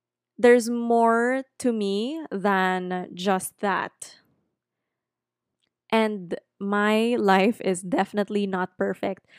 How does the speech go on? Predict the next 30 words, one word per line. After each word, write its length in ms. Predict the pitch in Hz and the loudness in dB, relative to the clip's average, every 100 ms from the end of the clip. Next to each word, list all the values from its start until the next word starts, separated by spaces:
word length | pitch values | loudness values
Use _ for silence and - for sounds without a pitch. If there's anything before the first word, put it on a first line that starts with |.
| - - - | -20 -20 -10
Or 160 | 605 427 | -4 0
even, 300 | 330 330 320 | 0 0 -2
you 40 | |
know, 140 | 254 | -2
the 120 | 226 262 | -2 -2
Kardashians, 580 | 285 254 254 254 185 | 0 2 0 0 -2
their 160 | 190 208 | 2 2
life 420 | 208 202 214 233 | 6 6 4 2
is 180 | - 185 | -2 -4
not 320 | 190 180 180 | -2 -4 -4
perfect. 600 | - 180 - - - - _ _ _ _ | -4 -4 -4 -8 -10 -20 _ _ _ _
And 160 | - 220 | -4 6
with 160 | 247 202 | 6 6
that, 240 | 196 - | 0 -2
you 80 | - | -8
know, 280 | 175 175 190 - - | -8 -8 -8 -10 -2
we 120 | 226 | -2
have 340 | 226 226 - | 0 -2 -2
to 100 | 247 | 0
also 320 | - 196 - | 2 2 2
remember 540 | 190 190 180 175 180 180 - - - _ | -2 0 -2 -4 -6 -8 -14 -20 -20 _
that 220 | - 185 | -4 -4
what 180 | - 196 - | 0 -2 -2
we 100 | 262 | -6
see 260 | - 233 | -4 -2
on 120 | 233 | -2
social 400 | 220 208 202 214 | 2 2 4 2
media 340 | 202 190 196 190 | 0 0 0 -2
is 200 | - 185 | -4 -6
not 640 | 190 185 180 180 180 190 - | -6 -4 -2 -2 -2 -4 -8